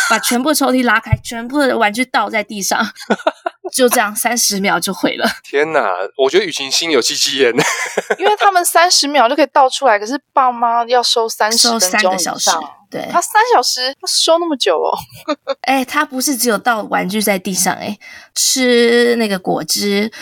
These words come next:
Speaker 1: 喝牛奶，尤其是如果你是像我这样子，是愿意训练小孩独立，<laughs> 因为你让小孩自己喝牛奶、喝果汁、喝汤。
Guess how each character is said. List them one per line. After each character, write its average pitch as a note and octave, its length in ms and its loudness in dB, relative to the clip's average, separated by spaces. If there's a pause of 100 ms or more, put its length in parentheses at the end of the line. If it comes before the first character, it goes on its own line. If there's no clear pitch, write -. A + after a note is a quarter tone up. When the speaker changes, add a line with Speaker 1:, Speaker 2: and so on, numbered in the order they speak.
(140)
Speaker 1:
喝 A3+ 320 2
牛 F3+ 260 0
奶， - 400 -2
尤 A#3 140 0
其 C4 140 0
是 B3+ 240 4
如 G#3+ 140 2
果 A3+ 80 2
你 G3+ 80 -4
是 G#3+ 140 -2
像 A3 220 0
我 E3 80 -10
这 G3+ 100 -6
样 G3 120 -2
子， - 140 -8
是 G#3+ 280 -4
愿 A3 220 2
意 G#3+ 60 -2
训 A3+ 280 0
练 G3+ 200 0
小 - 180 0
孩 D3+ 200 -6
独 D3+ 260 -8
立， E3 280 0
<laughs> - 100 -12
因 C#4+ 140 4
为 E4 120 0 (460)
你 A3 80 -4
让 D4 120 2
小 - 120 0
孩 F#3 100 0
自 A3+ 160 -10
己 F3 180 -8
喝 F#3+ 380 -2
牛 E3 180 0
奶、 D#3+ 160 -2
喝 E3 140 -4
果 - 220 -4
汁、 C#3+ 300 -8 (100)
喝 F3 160 -2
汤。 E3 320 -6